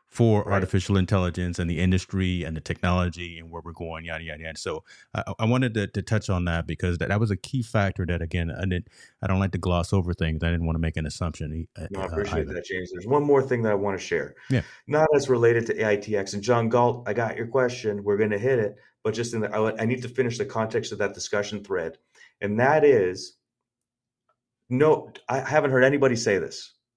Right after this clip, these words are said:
Speaker 2: okay, except for the data scientists and the inference engine engineers that actually do this work, okay? When it comes to facial recognition or crowd scanning or whatever it is that you wanna say, okay?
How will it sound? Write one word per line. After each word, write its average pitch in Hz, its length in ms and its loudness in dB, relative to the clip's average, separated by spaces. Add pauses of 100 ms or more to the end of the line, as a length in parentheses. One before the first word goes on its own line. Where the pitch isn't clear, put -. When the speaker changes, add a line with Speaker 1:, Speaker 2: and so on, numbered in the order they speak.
(140)
Speaker 2:
okay, 101 180 -2
except 120 320 -4
for 113 80 -6
the 98 100 -10
data 110 240 2
scientists 107 760 -6
and 92 260 -8
the 90 260 -6
inference 101 380 -6
engine 95 260 -8
engineers 92 460 -6
that 82 140 -4
actually 95 260 -4
do 90 160 -4
this 92 240 -4
work, 87 240 -6
okay? 101 300 -6 (1080)
When 98 140 -2
it 101 120 -6
comes 160 260 -2
to - 80 -6
facial 147 400 2
recognition 120 640 -4 (260)
or - 140 -10
crowd 101 400 -4
scanning 98 520 -4
or 87 60 -2
whatever 127 260 0
it - 20 -4
is 165 80 -6
that 143 120 -4
you 117 80 -8
wanna 113 240 -2
say, 90 260 -4
okay? 95 360 -6